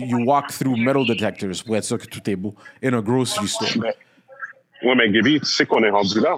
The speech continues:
Speaker 2: Moi,
Speaker 1: Non,
Speaker 2: euh,
Speaker 1: on est, on
Speaker 2: je
Speaker 1: est rendu
Speaker 2: pense
Speaker 1: là
Speaker 2: que
Speaker 1: dans,
Speaker 2: c'est
Speaker 1: dans certaines écoles.
Speaker 2: Ouais.
Speaker 1: Dans certaines écoles, on est rendu là. And you know what's funny? Les écoles où ce qu'on est plus rendu là, c'est dans les écoles où ce que c'est majoritairement des ethniques, où ce que c'est majorita-, majoritairement black, where this shit doesn't usually happen.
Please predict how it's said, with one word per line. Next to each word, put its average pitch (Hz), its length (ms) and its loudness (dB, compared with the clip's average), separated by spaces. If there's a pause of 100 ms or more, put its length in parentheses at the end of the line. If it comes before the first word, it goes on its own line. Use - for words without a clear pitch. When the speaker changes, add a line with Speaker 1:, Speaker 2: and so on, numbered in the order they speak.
Speaker 2:
Moi, 123 220 2
Speaker 1:
Non, 170 160 4
Speaker 2:
euh, 120 80 4
Speaker 1:
on - 60 4
est, 156 100 2
on 151 140 2
Speaker 2:
je 151 80 2
Speaker 1:
est - 20 4
rendu 156 180 4
Speaker 2:
pense 151 80 2
Speaker 1:
là 175 80 4
Speaker 2:
que 170 60 0
Speaker 1:
dans, 151 100 2
Speaker 2:
c'est 135 60 0
Speaker 1:
dans 131 120 2
certaines 127 380 0
écoles. 123 320 0 (200)
Speaker 2:
Ouais. 143 100 -8
Speaker 1:
Dans 131 100 2
certaines 196 360 0
écoles, 220 240 2
on 196 80 2
est 170 60 2
rendu 170 200 2
là. 214 280 2
And 147 120 2
you 156 60 2
know 160 100 2
what's 214 140 -2
funny? 277 260 -2 (840)
Les 143 240 2
écoles 196 240 2
où - 40 2
ce - 60 -6
qu'on 180 140 2
est 160 40 2
plus 170 200 -2
rendu 165 240 2
là, 202 160 2
c'est - 100 -2
dans 156 140 2
les 143 180 0
écoles 165 220 2
où 151 40 0
ce - 100 -6
que 139 180 0 (260)
c'est - 180 -2
majoritairement 143 760 2
des 131 220 0
ethniques, 147 340 -2
où 247 60 -2
ce - 80 -6
que 147 60 -2
c'est 143 120 -2
majorita-, 131 420 0
majoritairement 127 760 0
black, 147 400 0 (260)
where 127 200 2
this 131 160 2
shit 147 260 0 (200)
doesn't 131 320 2
usually 117 420 0
happen. 101 300 -2